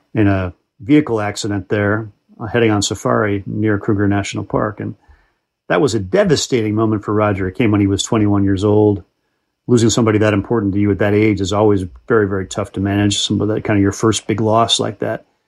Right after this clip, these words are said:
And I think he felt a little bit guilty 'cause I think it was, South Africa was his mother's country. They had recommended Peter go. Of course, it wasn't their fault, but I think there was a feeling that, "Oh, you know, we were somehow, somehow got involved in this process of him being there,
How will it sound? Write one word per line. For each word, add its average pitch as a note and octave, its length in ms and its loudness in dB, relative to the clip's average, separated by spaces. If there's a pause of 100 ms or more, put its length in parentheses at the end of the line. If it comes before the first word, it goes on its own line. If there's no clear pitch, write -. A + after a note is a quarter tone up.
(260)
And C#3+ 100 0
I C#3 60 2
think E3 160 0
he E3 100 -4
felt E3 220 0
a - 20 0
little C#3+ 140 2
bit C3 160 -2
guilty D3 260 2
'cause B2 160 0
I A#2 80 0
think A2+ 160 -4
it B2 60 -4
was, A2+ 200 0
South - 280 -4
Africa B2 340 0
was A2 380 -4
his A2 100 -6
mother's B2 280 2
country. B2 500 -2
They A2+ 160 -2
had A2 100 0
recommended A2+ 480 -2
Peter G#2 220 -6
go. D3+ 380 2
Of - 640 -20
course, C3 200 0
it A#2+ 60 -2
wasn't G2+ 220 -4
their G2+ 100 -4
fault, C#3 440 -2 (500)
but A2+ 100 2
I G#2+ 60 0
think G#2+ 160 -2
there A2+ 100 0
was G#2 160 0
a G#2 60 -4
feeling A2+ 300 2
that, G#2 220 -2
"Oh, C#3 200 -2 (200)
you A#2+ 60 -4
know, G#2+ 100 -2
we A2+ 140 0
were G#2+ 80 2
somehow, A2 540 0 (960)
somehow C#3+ 280 0
got B2+ 140 0
involved B2 540 0
in G#2+ 80 -2
this G#2+ 180 -6
process A#2+ 440 -4
of G#2 100 -10
him A2+ 160 -2
being A#2+ 260 2
there, G#2 460 -2